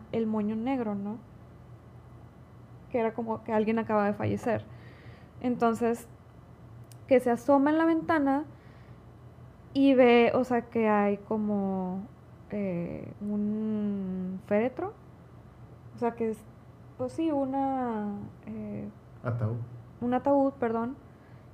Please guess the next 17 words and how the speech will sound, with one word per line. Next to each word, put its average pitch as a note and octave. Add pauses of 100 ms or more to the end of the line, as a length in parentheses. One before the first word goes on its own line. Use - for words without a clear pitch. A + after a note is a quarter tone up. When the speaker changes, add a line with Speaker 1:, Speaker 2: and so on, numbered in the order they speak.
(140)
Speaker 1:
Y, A3 (760)
y B3+
en B3+
eso B3
ve A#3+
una A#3+
niña C#4 (380)
parada A#3 (1000)
viéndose A#3
a D4
ella B3+ (380)
con G#3
algodón, G#3+ (220)
algodones A#3
en B3
la A#3
nariz. A3